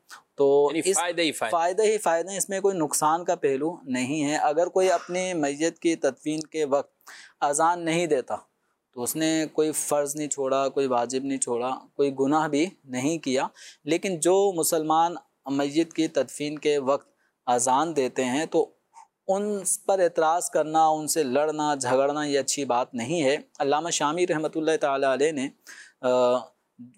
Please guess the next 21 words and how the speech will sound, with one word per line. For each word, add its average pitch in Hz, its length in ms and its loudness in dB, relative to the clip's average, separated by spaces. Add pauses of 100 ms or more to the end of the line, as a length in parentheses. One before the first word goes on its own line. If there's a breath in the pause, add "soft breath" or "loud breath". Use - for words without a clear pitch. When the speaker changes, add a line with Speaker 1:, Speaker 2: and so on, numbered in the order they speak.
Speaker 1:
وہ 180 140 2
مقامات، 151 720 -2
جن 156 260 -2
مقامات 139 640 -2
پر 165 100 2 (120)
اذان 131 540 2
دینا 135 260 2
مستحب 143 680 -2
ہے، 110 140 -10 (1040)
جیسے 143 280 -2
بلائیں 139 360 0
اتر 139 240 0
رہی 135 300 2
ہوں 131 240 2 (400 loud breath)
اس 127 220 -4
وقت 135 160 -2
اذان 131 380 0
دی 135 100 0
جائے، 127 320 2
آگ 135 280 4
لگ 135 160 0